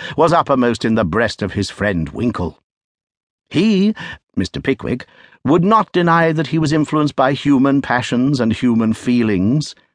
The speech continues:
Cheers. "Possibly by human weaknesses." Loud cries of "No."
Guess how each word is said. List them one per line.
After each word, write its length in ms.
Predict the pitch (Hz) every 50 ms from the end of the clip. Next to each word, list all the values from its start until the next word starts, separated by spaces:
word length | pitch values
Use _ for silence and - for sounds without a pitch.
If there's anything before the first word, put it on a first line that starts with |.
| _ _ _ _ -
Cheers. 720 | - - - 85 78 80 92 101 113 135 156 151 - - _ _ _ _ _ _ _ _ _ -
"Possibly 480 | - 165 202 202 - 247 226 254 247
by 160 | 226 240 233
human 320 | 202 - 254 226 240 240 214
weaknesses." 840 | 143 127 98 - - - 82 78 80 - 90 87 85 82 - - - _ _ _ _ _ _ _ _ _ _ - -
Loud 300 | 131 175 143 101 - -
cries 340 | - - - - 127 127 127
of 100 | 127 101
"No." 520 | 104 110 139 175 131 - - - - -